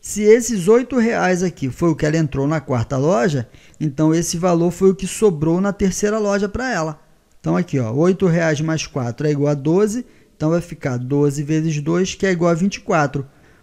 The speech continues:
Concluímos que ela entrou na terceira loja com vinte e quatro reais. Se ela entrou na terceira loja com vinte e quatro reais,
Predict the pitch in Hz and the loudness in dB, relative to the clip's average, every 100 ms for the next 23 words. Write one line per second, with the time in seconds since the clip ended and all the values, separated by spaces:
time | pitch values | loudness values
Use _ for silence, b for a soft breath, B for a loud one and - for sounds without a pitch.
0 | b - 160 165 180 165 151 - 160 160 | b -4 -2 2 2 4 2 0 0 0
1 | 143 196 226 202 - 151 - 143 147 165 | 2 2 2 0 -2 -2 -2 -2 0 2
2 | 208 147 139 165 151 165 180 - 170 165 | 2 0 0 0 0 0 -2 -2 -2 0
3 | 185 214 214 143 139 - b b b b | 0 0 0 -2 -6 -10 b b b b
4 | - - 214 226 240 226 - 202 202 185 | -8 2 6 6 6 2 2 2 2 2
5 | 185 160 180 180 160 135 131 135 160 143 | 0 0 0 2 2 2 0 0 0 2
6 | 156 160 147 131 127 135 143 190 233 139 | 0 -2 -4 -4 -2 -2 0 0 0 -2